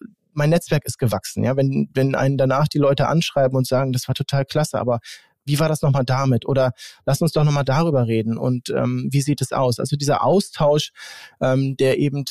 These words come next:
auch dann stattfindet, das, das bringt mich natürlich auch weiter, ja. Das bringt ja nicht nur die Menschen weiter, sondern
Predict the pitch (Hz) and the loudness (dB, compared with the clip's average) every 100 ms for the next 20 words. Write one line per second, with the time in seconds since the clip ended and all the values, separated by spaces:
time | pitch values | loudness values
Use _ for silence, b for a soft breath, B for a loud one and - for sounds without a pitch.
0 | - 139 131 131 131 - 135 - - 127 | -2 0 0 2 0 2 -2 -2 0 2
1 | 123 131 123 _ - 120 - 147 151 - | 2 0 -4 _ -6 -4 0 0 0 0
2 | 127 143 135 120 123 170 143 113 - - | -2 -2 -2 -2 0 0 0 -2 -4 -4
3 | 139 131 139 139 127 123 165 - 135 127 | -2 0 0 0 2 2 0 0 0 0
4 | 131 127 123 123 | 0 0 0 -2